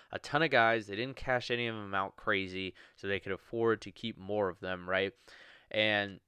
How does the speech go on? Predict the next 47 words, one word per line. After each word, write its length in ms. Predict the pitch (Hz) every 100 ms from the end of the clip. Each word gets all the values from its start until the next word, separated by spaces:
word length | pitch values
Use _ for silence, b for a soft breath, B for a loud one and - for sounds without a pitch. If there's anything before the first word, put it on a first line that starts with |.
| -
it 120 | 113
really 380 | 110 143 196 180
shows, 800 | - - 127 123 117 113 - - _
you 100 | -
know, 120 | 101 90
once 360 | 98 123 147
they 120 | 151
get 240 | 123 110 -
through 180 | 110 104
these 240 | 92 -
covid 360 | - 107 95 92
protocols, 640 | - 139 - 92 90 92 b b b b - -
I 160 | - 190
think 200 | 247 233
they're 120 | 190
gonna 240 | 156 135
go 140 | 117 113
on 100 | 101
a 80 |
run, 240 | 92 110 110
and 140 | 87
I 100 | 104
think 240 | 123 185 131
Vegas 500 | 101 110 123 107 -
is 140 | - 90
agreeing. 560 | 92 95 101 98 85
And 80 | 76
the 80 | 92
reason 320 | 120 170 180
I 60 | 143
bring 300 | 101 101 101
that 140 | 90
up 240 | 87 78 -
is 120 | -
because 280 | 92 - 92
if 140 | 90
you 140 | 92
look 260 | 95 151 -
at 160 | 185 -
the 80 |
division 640 | 101 98 87 98 107 101 101 -
odds 380 | 90 90 90 90
as 220 | - 90
it 120 | 87
stands 500 | - - 95 92 87 -
now 600 | 92 95 98 92 - - B B B _
for, 500 | - 104 98 92